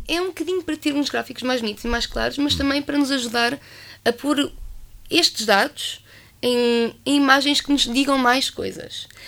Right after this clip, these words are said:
Speaker 1: Mas também manipular os dados, ou seja, quem tá a utilizar, eh, quem tá a utilizar uma base de dados, um re-, um relatório feito com o Power B I, consegue, por exemplo, selecionar se quer ver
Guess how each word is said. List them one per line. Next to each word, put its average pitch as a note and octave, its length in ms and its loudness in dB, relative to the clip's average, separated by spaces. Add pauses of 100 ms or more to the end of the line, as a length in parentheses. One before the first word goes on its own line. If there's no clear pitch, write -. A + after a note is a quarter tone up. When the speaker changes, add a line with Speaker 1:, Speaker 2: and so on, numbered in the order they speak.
(140)
Speaker 1:
Mas C#4 160 2
também D#4 160 4
manipular D4+ 600 6
os C4+ 120 -2
dados, C4 320 2
ou - 100 0
seja, G#3 480 -2 (400)
quem C4 180 0
tá D4 120 0
a D#4 60 4
utilizar, A3+ 560 0 (140)
eh, G3 520 0 (100)
quem B3 120 -2
tá C#4+ 120 4
a D4 40 4
utilizar A#3 280 0
uma G#3+ 120 2
base G#3 180 4
de G#3 60 -10
dados, G#3 240 4
um A3 80 2
re-, G#3 120 -8
um G#3 180 -4
relatório G3+ 640 2 (360)
feito G#3 380 0
com - 80 -12
o - 40 -14
Power G3 260 2
B G#3 140 -4
I, G#3 280 2 (420)
consegue, C4+ 520 2
por C4+ 120 -6
exemplo, C4+ 240 2
selecionar C4 420 0
se - 80 -6
quer B3 160 2
ver G#3+ 280 2